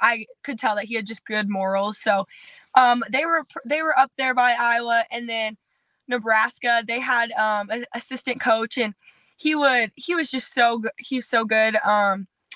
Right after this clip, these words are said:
on the phone and stuff, and he would, um, always just talk my leg off. So,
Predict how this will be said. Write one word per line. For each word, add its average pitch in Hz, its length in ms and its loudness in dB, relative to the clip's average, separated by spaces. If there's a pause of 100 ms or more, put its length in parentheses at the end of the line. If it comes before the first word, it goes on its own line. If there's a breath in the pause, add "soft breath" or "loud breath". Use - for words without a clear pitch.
(120)
on 226 160 4
the 214 140 -4 (100)
phone 214 400 0
and 214 120 -6
stuff, 208 300 0
and 220 120 -4
he 226 120 0
would, 214 200 -2 (140)
um, 202 300 4
always 220 220 4
just 233 180 -4
talk 208 200 0
my 196 160 2
leg 190 200 0
off. 190 200 2
So, 208 260 2